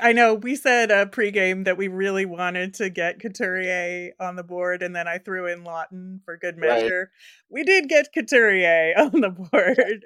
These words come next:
Speaker 1: um, and he had a goal and an assist in the game as well. I thought he had a pretty solid game there too.
Speaker 2: Mm-hmm.
Speaker 1: Um, I, I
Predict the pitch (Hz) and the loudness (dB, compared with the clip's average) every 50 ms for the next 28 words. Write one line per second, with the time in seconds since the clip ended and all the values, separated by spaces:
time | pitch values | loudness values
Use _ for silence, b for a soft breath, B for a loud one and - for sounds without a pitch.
0 | - - 196 196 180 185 180 185 190 190 B B B B B B B - 202 202 | -10 -6 -2 -2 -2 -2 -4 -6 -16 -18 B B B B B B B -4 -4 -2
1 | 226 254 240 220 208 202 185 185 170 190 180 175 175 180 175 170 170 175 165 165 | 0 2 2 2 0 0 -4 -6 -4 -2 0 0 0 0 -2 -4 -6 -8 -8 -10
2 | 165 165 165 - - 175 165 160 - - - - 165 160 156 156 156 156 - - | -10 -12 -12 -12 -12 -10 -10 -12 -14 -16 -12 -8 -6 -6 -6 -8 -12 -14 -16 -16
3 | 165 165 160 156 160 160 160 160 160 156 160 160 165 - - 160 160 - 208 - | -14 -14 -10 -6 -6 -4 -4 -6 -8 -10 -10 -14 -12 -10 -8 -8 -8 -8 -8 -6
4 | 311 320 311 277 233 220 208 202 - 233 208 190 202 196 - 185 175 175 175 165 | -4 -2 0 2 2 2 2 0 -2 -2 -2 -2 -2 -2 -2 0 0 0 -2 -4
5 | 165 - 165 165 170 170 165 165 165 _ _ 170 170 160 165 - - - 185 175 | -8 -6 -8 -6 -6 -8 -10 -14 _ _ _ -6 -6 -6 -6 -8 -12 -12 -8 -8
6 | 170 165 165 165 165 160 - - 165 156 151 151 151 147 147 147 _ - - - | -6 -6 -6 -8 -10 -12 -14 -12 -10 -8 -6 -6 -8 -10 _ _ _ -20 -20 -20
7 | _ _ _ _ _ - 165 - 165 165 | _ _ _ _ _ -10 -10 -8 -8 -10